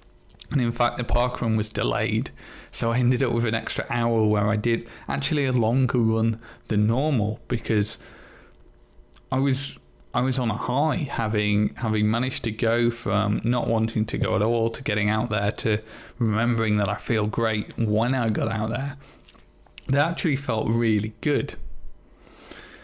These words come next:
And one of the great things about the times when it does work is that it gives you a lot more motivation, because not only have you managed to get out and exercise, and of course that makes you feel good,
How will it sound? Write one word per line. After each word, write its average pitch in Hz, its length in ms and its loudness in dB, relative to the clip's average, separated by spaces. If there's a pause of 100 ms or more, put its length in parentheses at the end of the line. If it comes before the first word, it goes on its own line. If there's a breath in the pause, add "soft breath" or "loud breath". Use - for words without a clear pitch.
(1080 loud breath)
And 139 260 2 (220)
one 156 160 4
of 165 120 4
the 135 60 2
great 160 320 0
things 135 300 4
about 120 440 -2
the 120 100 4
times 117 420 2
when 113 140 2
it - 140 -6
does 156 260 2
work 110 360 2
is 110 140 0
that - 160 -2
it 139 140 -4
gives 139 240 0
you 147 160 2
a - 20 2
lot 123 260 0
more 110 200 4
motivation, 110 880 0
because 104 520 -2 (260 loud breath)
not 135 240 0
only 123 680 2
have 113 580 2
you 117 120 2
managed 113 320 2
to 117 60 -2
get 110 140 0
out 110 140 -2
and 117 100 0
exercise, 117 680 0
and 117 60 2
of - 60 -4
course - 240 -4
that 117 280 0
makes 123 300 -2
you 110 60 -2
feel 110 340 -2
good, 139 280 0